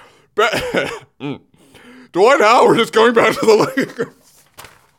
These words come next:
I said, "I can't do it. I can't call them their name."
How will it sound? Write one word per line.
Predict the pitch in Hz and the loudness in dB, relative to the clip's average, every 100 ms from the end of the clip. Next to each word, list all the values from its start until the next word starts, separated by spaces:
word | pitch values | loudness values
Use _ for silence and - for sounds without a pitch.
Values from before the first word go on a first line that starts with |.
| - | -16
I | 202 | -6
said, | 214 202 | -4 -2
"I | |
can't | 202 196 | -4 -4
do | 196 208 | -2 0
it. | 202 - _ _ - 466 453 - 247 | 0 -6 _ _ 0 0 0 -4 -2
I | 233 | -2
can't | 233 220 | 0 0
call | 208 220 226 | 0 0 2
them | 214 | 0
their | 202 | 0
name." | 202 208 190 | 0 0 -2